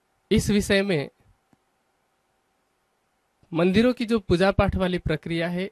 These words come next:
इसके विपक्ष में अर्थात धार्मिक शिक्षा के पक्ष में अपने विचार रखने के लिए हमारे बीच में उपस्थित हैं श्री राजन स्वामी जी, मेरे बाईं तरफ हैं, जो श्री प्राणनाथ ज्ञानपीठ सरसावा के संस्थापक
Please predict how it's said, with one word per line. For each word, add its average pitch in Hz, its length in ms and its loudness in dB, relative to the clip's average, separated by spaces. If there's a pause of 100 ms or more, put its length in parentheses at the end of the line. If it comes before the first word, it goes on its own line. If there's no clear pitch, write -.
इसके 165 280 -4
विपक्ष 143 500 -4
में 127 120 -6
अर्थात 180 380 -6
धार्मिक 139 480 -4
शिक्षा - 460 -8
के 180 240 -8 (140)
पक्ष - 280 -6
में 160 280 -6 (480)
अपने 190 260 -2
विचार 165 320 -4
रखने 151 320 -8
के 147 120 -8
लिए 139 320 -6 (400)
हमारे 156 320 -4
बीच 160 260 -10
में 165 120 -4
उपस्थित - 540 -12
हैं 147 160 -6 (440)
श्री 160 220 -8
राजन 143 320 -4
स्वामी 147 280 -6
जी, 165 200 -10 (540)
मेरे 147 260 -2
बाईं 131 220 -4
तरफ 147 260 -8
हैं, 185 200 -10 (600)
जो 190 360 2 (180)
श्री 190 220 0
प्राणनाथ 170 500 0
ज्ञानपीठ 143 480 -2
सरसावा 139 500 -6
के 143 180 -10
संस्थापक 147 600 -8